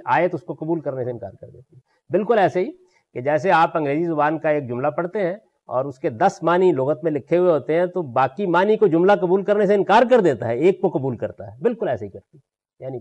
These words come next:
بالکل ایسا ہی معاملہ ہو جاتا ہے۔ قرآن مجید پر اگر اس کے نظم کی روشنی میں تدبر کیا جائے تو اس کے داخلی شواہد بھی پوری قطعیت کے ساتھ یہی فیصلہ سناتے ہیں۔ مدرسہ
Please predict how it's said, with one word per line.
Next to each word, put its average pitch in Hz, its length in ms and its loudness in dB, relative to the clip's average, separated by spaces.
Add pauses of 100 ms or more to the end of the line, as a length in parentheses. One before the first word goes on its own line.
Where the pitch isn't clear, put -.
بالکل 214 420 -6
ایسا 156 260 -4
ہی 156 80 -4
معاملہ 110 320 -8 (200)
ہو 104 80 -10
جاتا - 280 -20
ہے۔ - 60 -20 (880)
قرآن 170 280 4
مجید 220 360 0
پر 233 100 6
اگر 214 160 6
اس 208 140 2
کے 208 120 0
نظم 214 340 2
کی 196 100 0
روشنی 165 320 2
میں 185 120 -2
تدبر 147 400 -4
کیا 127 220 -2
جائے 117 260 -4 (500)
تو - 80 -4
اس 160 180 -2
کے 180 120 2
داخلی 151 520 4
شواہد 180 360 6
بھی 180 240 -2
پوری 165 300 2
قطعیت 175 480 -4
کے 156 60 -6
ساتھ 156 340 -2
یہی 170 180 2
فیصلہ 127 360 0
سناتے 98 420 -4
ہیں۔ 101 80 -20 (960)
مدرسہ 170 380 0